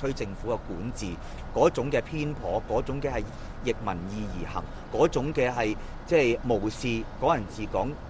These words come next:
高度自治之下，我哋最珍惜嘅香港社會。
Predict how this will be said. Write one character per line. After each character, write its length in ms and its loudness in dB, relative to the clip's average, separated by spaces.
高 80 2
度 180 2
自 220 -4
治 120 -6
之 120 -6
下， 280 0
我 60 0
哋 100 0
最 180 -2
珍 280 0
惜 140 -2
嘅 120 -2
香 160 -2
港 200 -2
社 140 -2
會。 300 0